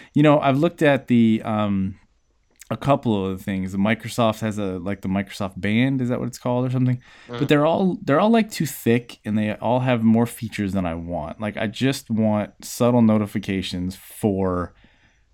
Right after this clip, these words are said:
Speaker 1: one or two people. And I'm sure an Apple Watch may be able to configure that the way it works with my phone. Like, I might be able to set contacts for notifications,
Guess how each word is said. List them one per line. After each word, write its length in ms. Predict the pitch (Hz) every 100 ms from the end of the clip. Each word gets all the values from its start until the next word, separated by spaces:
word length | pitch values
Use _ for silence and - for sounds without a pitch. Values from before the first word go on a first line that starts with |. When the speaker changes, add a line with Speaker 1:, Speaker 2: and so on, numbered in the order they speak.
| _
Speaker 1:
one 360 | 95 104 110 113
or 220 | 113 101
two 220 | 95 107
people. 500 | 98 90 - 80 82 123
And 80 | 139
I'm 80 |
sure 200 | 151 196
an 80 | 180
Apple 300 | 120 110 135
Watch 380 | 127 127 - -
may 320 | 113 107 107
be 140 | 107 113
able 140 | 117
to 100 | 113
configure 440 | 117 110 113 117 113
that 240 | 117 101
the 80 | 107
way 120 | 104
it 80 | 101
works 260 | 107 107
with 80 | 113
my 120 | 104
phone. 320 | 101 107 104 101
Like, 160 | 95
I 40 | 98
might 180 | 98 101
be 60 |
able 100 | 101
to 60 | 101
set 260 | - 110
contacts 560 | - 95 98 98 101 -
for 100 | -
notifications, 920 | 98 92 90 98 104 101 110 113 117